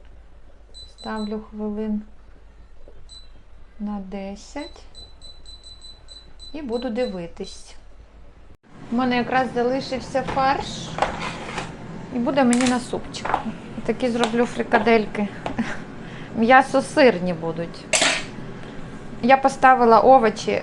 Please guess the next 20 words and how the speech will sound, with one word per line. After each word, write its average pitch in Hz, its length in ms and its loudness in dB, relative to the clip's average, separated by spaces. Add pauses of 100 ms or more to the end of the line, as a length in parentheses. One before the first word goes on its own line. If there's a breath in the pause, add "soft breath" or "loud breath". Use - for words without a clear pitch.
е, 202 280 2 (160)
цибулю, 285 520 6
моркву 277 480 4
і 254 60 2
картоплю 277 560 4
кинула 269 480 4
і 233 420 0 (260)
без 262 220 4
бульйону, 240 760 0
без 185 140 -2
м'ясного. 226 680 -2 (140)
І 220 60 -2
думала, 254 440 0
що - 180 -6
просто 254 400 0
зроблю, 233 500 0 (520 loud breath)
е, 214 180 2
сирні 233 480 6
галушки 247 680 2
і 214 400 0